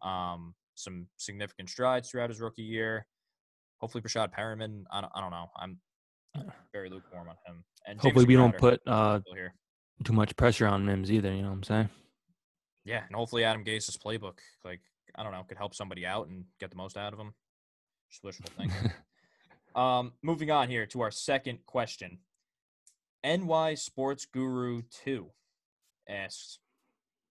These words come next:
Speaker 1: "In twenty twenty, we look to have a starting lineup of Darnold, Bell, Crowder, Mims, and Perriman. What's your ideal slash realistic twenty twenty-one starting lineup?"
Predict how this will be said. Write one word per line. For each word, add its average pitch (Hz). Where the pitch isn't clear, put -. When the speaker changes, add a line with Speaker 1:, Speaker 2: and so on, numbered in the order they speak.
Speaker 1:
"In 120
twenty 160
twenty, 143
we 101
look 123
to 135
have 123
a 107
starting 123
lineup 113
of 92
Darnold, 131
Bell, 117
Crowder, 110
Mims, 120
and 95
Perriman. 95
What's 139
your 185
ideal 135
slash 113
realistic 123
twenty 123
twenty-one 113
starting 101
lineup?" 92